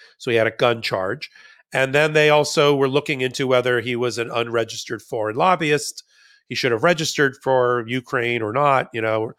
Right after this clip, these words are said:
sort of the same thing they looked at Rudy Giuliani for and found that he hadn't violated that. So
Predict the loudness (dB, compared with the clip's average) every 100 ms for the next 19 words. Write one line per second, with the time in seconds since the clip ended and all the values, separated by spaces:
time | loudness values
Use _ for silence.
0 | _ _ -6 0 0 2 2 2 0 0
1 | 0 -2 -2 -6 -6 -6 -6 -4 -2 -2
2 | -2 -4 -6 -4 -6 -10 -20 _ -16 -10
3 | -4 -2 -2 -4 -2 -2 -4 -6 -4 -4
4 | -6 -8 -10 -10 -10 -2 0